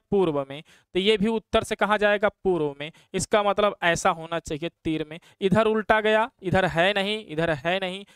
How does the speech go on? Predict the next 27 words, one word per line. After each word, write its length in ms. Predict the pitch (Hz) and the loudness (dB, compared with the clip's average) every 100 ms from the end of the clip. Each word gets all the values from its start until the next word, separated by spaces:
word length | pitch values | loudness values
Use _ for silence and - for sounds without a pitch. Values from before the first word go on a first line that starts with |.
| _ - | _ -2
केवल 280 | 196 202 190 | 0 2 0
किस 240 | 185 - | -4 -10
में 120 | 170 165 | -12 -8
है, 200 | 208 240 _ - | -10 -10 _ -2
ऑप्शन 320 | 170 - - 151 | -2 -2 -8 -10
नंबर 260 | 147 156 - | -12 -8 -8
बी 220 | - 117 | -8 -16
में 80 | - | -18
है। 220 | - _ _ _ _ - | -20 _ _ _ _ 0
केवल 260 | 208 214 240 | 2 2 0
किस 260 | - 208 214 | -2 -4 -2
में 60 | |
है 60 | 214 | -2
भैया? 280 | 202 208 196 - | 0 0 0 2
ऑप्शन 400 | 220 - - 220 | 0 2 -2 0
नंबर 360 | 190 175 214 - _ _ | -2 0 -2 -2 _ _
बी 140 | 151 135 | -8 -8
में 100 | 127 | -10
है। 180 | 127 156 _ _ _ _ 175 | -16 -20 _ _ _ _ -4
बिल्कुल 320 | 180 220 233 | -2 -2 -4
सही 260 | - 160 165 | -10 -6 -2
बात 240 | 151 - | -2 -2
है। 120 | 143 - - | -16 -10 -4
चलिए 220 | 143 123 160 | -4 -4 -4
आगे 200 | 175 196 | 0 0
बढ़ते 260 | 196 208 | -2 -4
हैं। 120 | 202 | -14